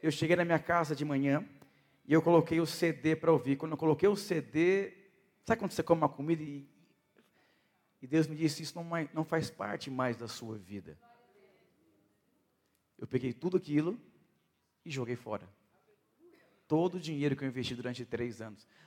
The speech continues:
"Pastor, quem que mandou você fazer isso?" Ninguém, o Espírito Santo. A dádiva do Espírito Santo é um presente. Agora, quando você fica xingando na sua casa, xingando no trânsito,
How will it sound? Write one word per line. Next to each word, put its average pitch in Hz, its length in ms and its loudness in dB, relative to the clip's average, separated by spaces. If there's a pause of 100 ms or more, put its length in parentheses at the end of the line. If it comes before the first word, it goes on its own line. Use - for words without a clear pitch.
"Pastor, 185 240 -4
quem 240 140 0
que 202 100 -4
mandou 175 420 2
você 156 380 -2
fazer 156 380 -4
isso?" 135 320 -6 (320)
Ninguém, 185 580 -6 (240)
o 160 80 -10
Espírito 147 540 -8
Santo. 123 440 -10 (760)
A 131 100 0
dádiva 123 580 -2
do 110 120 -8
Espírito 113 440 -8
Santo 139 340 -6
é - 20 -2
um 135 100 -4
presente. 131 580 -6 (260)
Agora, 156 240 6
quando 170 140 2
você 170 140 -2
fica 165 180 -2
xingando 165 420 -4
na 160 80 0
sua 151 240 0
casa, 107 440 -2
xingando 143 420 -2
no 165 160 -6
trânsito, 127 500 -4